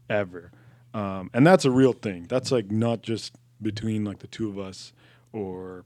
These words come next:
you know, like, the people that we know. That's, like, most people around us. Is, like, that's why we see passive aggression more than we do see just, like, assertiveness or someone being like, "Hey, excuse me, like, you're in my way," or whatever. You know what I mean? And, and, and confrontation oftentimes is not just,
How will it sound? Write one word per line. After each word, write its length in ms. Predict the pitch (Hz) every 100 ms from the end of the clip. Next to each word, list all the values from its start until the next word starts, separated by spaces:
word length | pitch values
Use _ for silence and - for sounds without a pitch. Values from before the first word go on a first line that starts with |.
| -
you 120 | 101
know, 180 | 95 92
like, 200 | 92 90
the 80 | 95
people 200 | 104 101
that 120 | 95
we 80 | 92
know. 300 | 95 90 87 - - -
That's, 180 | 214
like, 220 | 214 202 135
most 400 | 131 143 131 -
people 500 | 120 110 110 101 - _ _ _ -
around 360 | 107 104 95 87
us. 200 | 82 - - _
Is, 100 | 117 107
like, 120 | 95 - - _
that's 240 | 135 143
why 120 | 143 139
we 80 |
see 160 | 117 120
passive 400 | - 120 110 110
aggression 420 | 101 107 101 101
more 180 | 101 101
than 120 | 98
we 100 | 95
do 300 | 95 95 92 -
see 220 | 113 98
just, 200 | 101 -
like, 120 | 95 -
assertiveness 580 | 95 107 98 95 90 104
or 40 |
someone 200 | 107 101
being 160 | 101 95
like, 120 | 98
"Hey, 240 | 175 135 - - -
excuse 260 | - 139
me, 220 | 113 98 98
like, 160 | 90
you're 140 | 101 107
in 80 |
my 140 | 110 101
way," 120 | 92
or 100 | -
whatever. 380 | 131 147 101 90
You 140 | 110
know 60 | 139
what 60 |
I 40 | 127
mean? 200 | 139 165
And, 160 | 151 165
and, 280 | 151 147 -
and 100 | 131
confrontation 640 | - 202 208 151 151 151 127
oftentimes 500 | 127 127 120 127 110
is 100 | 98
not 240 | 107 107
just, 400 | 92 101 - -